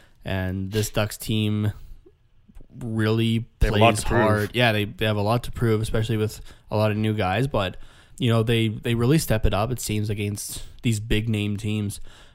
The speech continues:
Speaker 1: Um, so, and yeah, I, I just see it going pretty well. You know, you got, it'll probably be, uh, a Murray,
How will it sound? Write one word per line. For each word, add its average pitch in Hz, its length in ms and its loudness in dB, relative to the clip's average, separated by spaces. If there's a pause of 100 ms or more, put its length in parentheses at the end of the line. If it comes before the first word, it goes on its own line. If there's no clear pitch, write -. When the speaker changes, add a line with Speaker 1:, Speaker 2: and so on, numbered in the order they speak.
(140)
Speaker 1:
Um, 90 580 -4 (120)
so, 92 460 0
and 92 440 -4 (520)
yeah, 117 200 4
I, 101 160 -2 (320)
I 101 140 -8
just 107 180 -6
see 104 160 -2
it 98 120 -4
going 98 260 0
pretty 107 180 2
well. 120 400 0 (500)
You 113 80 -2
know, 104 120 2
you 104 140 2
got, 104 320 0 (100)
it'll 117 180 2
probably 113 560 4
be, 110 580 2 (400)
uh, 104 560 -2 (640)
a 120 60 0
Murray, 110 680 2